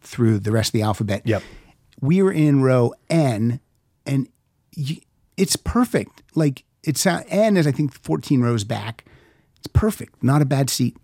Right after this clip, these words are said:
Speaker 1: in the house.
Speaker 2: And so N, would M be in front of N and then O is behind
Speaker 1: L,
Speaker 2: N?
Speaker 1: M, N, O.
Speaker 2: Okay.
Speaker 1: Yes, yes,
Speaker 2: Yeah.
Speaker 1: just
Speaker 2: And
Speaker 1: like
Speaker 2: then
Speaker 1: that.
Speaker 2: P and then Q would come next, I think.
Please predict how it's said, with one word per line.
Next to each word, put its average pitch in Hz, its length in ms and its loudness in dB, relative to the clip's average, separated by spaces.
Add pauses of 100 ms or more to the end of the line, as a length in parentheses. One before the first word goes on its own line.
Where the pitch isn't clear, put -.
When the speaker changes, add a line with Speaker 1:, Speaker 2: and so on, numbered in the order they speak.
Speaker 1:
in 135 120 2
the 113 80 0
house. - 420 -10
Speaker 2:
And 110 100 -4
so 107 300 2
N, 110 320 4
would 95 300 -4
M 123 260 4
be 135 180 4
in 120 100 0
front 117 260 0
of 107 160 -2
N 117 260 0
and 120 140 0
then 95 200 -4
O 104 320 0
is 95 200 -4
behind 113 420 -2
Speaker 1:
L, 120 80 -2
Speaker 2:
N? 104 160 -2
Speaker 1:
M, 113 300 0
N, 117 420 0
O. 123 320 2
Speaker 2:
Okay. 107 300 -4
Speaker 1:
Yes, 131 260 -2
yes, 117 200 0
Speaker 2:
Yeah. 92 40 -6
Speaker 1:
just 131 200 -2
Speaker 2:
And 131 100 2
Speaker 1:
like - 0 -
Speaker 2:
then 120 100 4
Speaker 1:
that. 107 140 2
Speaker 2:
P 127 400 2
and 113 120 -2
then 107 280 0
Q 160 320 0
would 160 160 0
come 151 180 -4
next, 151 320 -4
I 147 80 -4
think. 151 400 -8